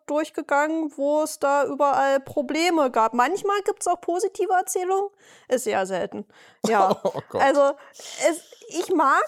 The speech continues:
Speaker 1: dass es halt immer so kleine Aufsätze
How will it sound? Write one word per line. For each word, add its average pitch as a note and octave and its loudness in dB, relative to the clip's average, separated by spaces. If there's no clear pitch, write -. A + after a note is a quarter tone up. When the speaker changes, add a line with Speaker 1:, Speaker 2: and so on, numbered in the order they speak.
Speaker 1:
dass B4 2
es F4 -4
halt D#4+ 0
immer F#4 0
so E4 -4
kleine D#4 0
Aufsätze G4 0